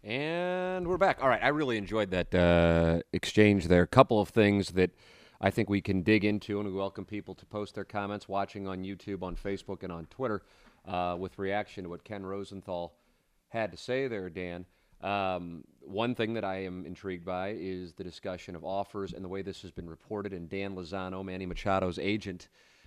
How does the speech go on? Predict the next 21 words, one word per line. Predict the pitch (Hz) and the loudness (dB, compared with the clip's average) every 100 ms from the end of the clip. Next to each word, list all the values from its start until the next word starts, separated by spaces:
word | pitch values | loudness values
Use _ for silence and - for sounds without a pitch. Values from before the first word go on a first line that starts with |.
| - - | -14 -4
uh, | 92 85 | -2 -2
being | 80 87 85 | -4 -6 -8
critical. | - 139 131 - 90 | -2 2 2 0 -8
Specifically, | - 92 - 127 123 117 92 95 95 | -6 -6 -2 0 0 0 2 4 4
he | 95 | 2
named | 92 90 87 | 2 2 2
Buster | 95 90 - 90 | 2 0 0 0
Olney | 92 92 | 2 2
and | 87 | 2
Bob | 85 87 | 2 2
Nightingale, | 90 135 104 95 95 - - _ | 4 4 4 4 4 2 -10 _
but | - | -6
I | 110 | -4
know | 101 107 104 | -2 -4 -4
for | - | -8
the | 92 | -12
people | 104 95 92 90 85 _ _ _ | -10 -10 -8 -10 -10 _ _ _
watching | 90 98 101 107 90 85 | -6 -4 -4 -6 -8 -4
this, | 135 110 117 - | -2 -2 -2 -6
the | 95 | -8
interest | 90 - 95 - - | -8 -8 -10 -12 -18